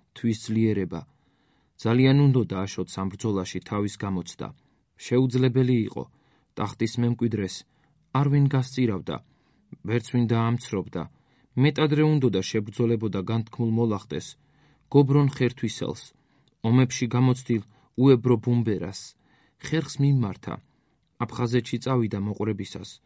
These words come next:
შემოთვალა თვისი შეუძლობის ამბავი, გაიმართა საგანგებო ბრძოლა ვარჯიში.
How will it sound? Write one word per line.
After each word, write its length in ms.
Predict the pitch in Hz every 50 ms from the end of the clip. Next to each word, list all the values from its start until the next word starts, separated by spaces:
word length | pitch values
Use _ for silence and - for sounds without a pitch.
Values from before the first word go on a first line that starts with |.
| _ _ _ _ _ _ -
შემოთვალა 640 | - - 135 143 160 151 143 123 117 107 101 92 - - _ _ _ _ _ _ _ _ - 110
თვისი 400 | - - - 147 151 143 - 143
შეუძლობის 680 | 135 - - 139 135 135 123 123 131 131 120 127 120 - -
ამბავი, 400 | 120 113 113 104 98 85 69 67 - _ _ _ _ _ _ _ _ _ -
გაიმართა 480 | 117 127 151 151 151 147 139 - 151 143
საგანგებო 580 | - - 120 110 120 120 117 113 120 110 117 117
ბრძოლა 360 | 104 104 - 117 110 110 107 101
ვარჯიში. 540 | 107 101 95 90 - 95 - - - -